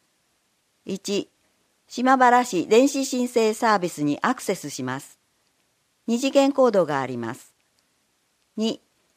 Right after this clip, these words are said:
手続き一覧から申請を行うメニューを選択します。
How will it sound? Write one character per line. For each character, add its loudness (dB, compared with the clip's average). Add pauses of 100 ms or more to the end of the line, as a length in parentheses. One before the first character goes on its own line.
(320)
手 2
続 0
き -4
一 -6
覧 2
か -2
ら 0
申 2
請 4
を 2
行 -2
う 0
メ 4
ニ 6
ュ 2
ー 0
を 0
選 -2
択 -6
し -12
ま -4
す。 -20